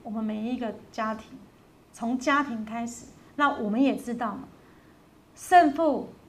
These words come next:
圣子、圣灵三位一体的神，他就是只有一个，他只有一个，他是一个家庭。那之前我们牧师常常提醒我们嘛：天父爸爸、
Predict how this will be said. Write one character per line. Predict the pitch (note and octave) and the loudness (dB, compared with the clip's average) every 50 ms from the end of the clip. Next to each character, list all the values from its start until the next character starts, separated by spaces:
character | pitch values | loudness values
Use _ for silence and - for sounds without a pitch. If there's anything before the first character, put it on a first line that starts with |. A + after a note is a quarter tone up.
| - - - | -20 -20 -20
圣 | - - - - - G#3+ F#3+ F3 D3 C#3 | -20 -18 -4 2 4 4 4 4 2 -2
子、 | - - F3 - - - - - - - - - | -6 -10 -16 -18 -18 -20 -20 -20 -20 -20 -20 -20
圣 | - - - - - C#4+ C4+ A#3+ A3 G#3+ | -18 -16 -10 -4 -2 0 0 0 -2 -4
灵 | G3+ G3 F#3+ F#3 F#3+ G3 G3 G#3 - - - - - - | -6 -8 -10 -10 -10 -12 -12 -14 -16 -18 -20 -20 -20 -18
三 | - - - - F#3+ C4+ C#4 C#4+ C#4 | -18 -6 0 2 4 4 4 4 2
位 | C#4+ C4 A#3+ G#3+ - | 2 2 0 -2 -4
一 | - D4+ | -6 -6
体 | C#4+ - - - G#3+ | -6 -6 -8 -10 -10
的 | G#3 G3+ | -8 -10
神， | G3+ - - - - - - - - - - - - | -10 -10 -10 -12 -10 -10 -12 -14 -18 -20 -20 -10 -6
他 | - C4 | -4 -2
就 | A#3+ C#4 | 0 0
是 | C4+ C4+ | -2 -2
只 | C4 - - - G#3 A#3+ C#4+ D#4+ | -4 -6 -6 -6 -2 4 6 6
有 | C4+ A3 - - - - - - | 6 6 4 0 -12 -18 -12 -8
一 | B3+ A3+ | -8 -8
个， | - - - - - - - - - - - - - - - - | -8 -8 -12 -14 -16 -18 -20 -20 -20 -20 -20 -20 -20 -20 -8 -2
他 | - D#4+ | 0 2
只 | D#4 F#4 | 6 8
有 | F4+ D4+ C4+ - - - | 8 8 6 2 -6 -4
一 | C4 C4+ E4 E4 | -2 -2 -2 -2
个， | - - C4+ A#3 - - - | 0 0 0 0 0 -2 -6
他 | - D4+ | -8 -6
是 | - - D4+ | -2 0 0
一 | D4+ | 2
个 | C#4 C4 G#3+ | 2 0 -2
家 | - - - A#3+ A3+ A#3 | -2 -2 0 2 2 2
庭。 | A#3+ A#3 - - - - - - - - - - | 0 -4 -10 -16 -18 -20 -20 -20 -20 -20 -12 -2
那 | - F4 E4+ | 2 2 2
之 | D#4+ - F#4+ | 2 2 2
前 | - D4 C#4+ C4+ | 4 4 4 4
我 | B3+ A#3 A#3 A#3 | 4 2 2 2
们 | A#3+ B3+ | 2 2
牧 | C4+ E4 E4+ | 4 4 4
师 | E4 E4 D#4+ | 2 2 0
常 | C4+ C#4+ C#4 | 0 2 2
常 | C#4 B3+ | 2 0
提 | A#3+ - B3 | -2 -4 -6
醒 | B3 A#3+ - B3 A#3+ | -6 -6 -6 -4 -2
我 | A#3+ A3 G3+ | -2 -2 -2
们 | G3 - - | -4 -8 -12
嘛： | - - - - - - - - - - - - - _ - - - - - | -14 -14 -16 -16 -20 -20 -20 -20 -20 -20 -20 -20 -20 _ -20 -20 -20 -14 -4
天 | - E4+ F4+ E4+ | 0 0 2 2
父 | F#4 F4 | 2 2
爸 | C4 C4 A3+ | 2 0 0
爸、 | G3 G#3 G3+ G3+ G3+ G#3 G3+ G#3+ G#3+ | 0 0 0 0 0 0 -2 -4 -6